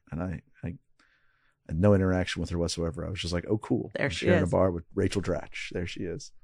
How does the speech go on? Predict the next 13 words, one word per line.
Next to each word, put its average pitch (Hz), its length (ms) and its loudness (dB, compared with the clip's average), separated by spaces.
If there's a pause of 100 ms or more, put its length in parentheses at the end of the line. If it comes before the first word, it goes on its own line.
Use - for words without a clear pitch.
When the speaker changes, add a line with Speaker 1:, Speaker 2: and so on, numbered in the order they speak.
(120)
Speaker 2:
So - 140 4
she 240 200 4
was 240 140 6
supposed - 380 6
to 185 60 6
play 170 240 8
Jenna 165 260 8
Maroney 156 760 8
in 151 320 4
Thirty 160 320 8
Rock. - 420 4 (460)
Speaker 1:
Who's - 240 -10
Jenna - 240 -6